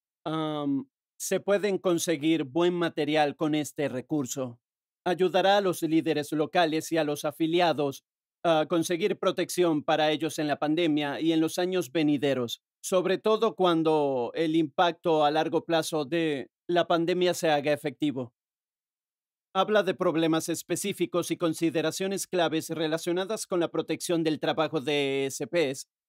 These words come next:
durante el covid diecinueve y los procesos por el que los locales negocian y colaboran para proteger estos puestos de trabajo.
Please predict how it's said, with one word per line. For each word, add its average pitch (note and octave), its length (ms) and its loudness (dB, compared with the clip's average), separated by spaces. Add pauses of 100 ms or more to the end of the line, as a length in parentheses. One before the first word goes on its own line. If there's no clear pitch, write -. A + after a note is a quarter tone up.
(140)
durante F3+ 500 2
el E3+ 140 2
covid F3 320 0
diecinueve E3 640 0
y D3+ 100 0
los D3+ 220 -2
procesos F#3 580 -4
por E3+ 220 0
el D#3 160 0
que F3 80 -2
los D3+ 200 -2
locales D#3 500 -2
negocian D3 800 -2 (360)
y F3+ 100 -4
colaboran G3 500 2
para F3+ 180 2
proteger E3 480 -4
estos D#3+ 380 -6
puestos D3+ 580 -4
de D3+ 160 -4
trabajo. D3 560 -2